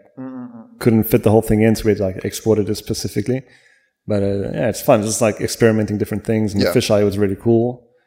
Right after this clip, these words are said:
Speaker 2: The format of the files is just, like, a bitch.
Speaker 1: Really?
Speaker 2: Yeah, it's just, like, you know, the first time the audio wouldn't import into, into Premiere, and,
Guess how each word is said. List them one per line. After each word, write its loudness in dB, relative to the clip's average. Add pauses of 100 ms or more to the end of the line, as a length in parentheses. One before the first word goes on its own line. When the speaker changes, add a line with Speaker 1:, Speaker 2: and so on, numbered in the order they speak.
(320)
Speaker 2:
The -6
format 2
of -2
the -4
files 2
is -10
just, -10
like, -8
a -6
bitch. -2 (500)
Speaker 1:
Really? -2 (120)
Speaker 2:
Yeah, -4
it's -14
just, -12
like, -10 (540)
you -10
know, -8
the -10
first 2
time 4
the 6
audio 8
wouldn't -2 (840)
import 2
into, -2
into -8
Premiere, 0
and, -12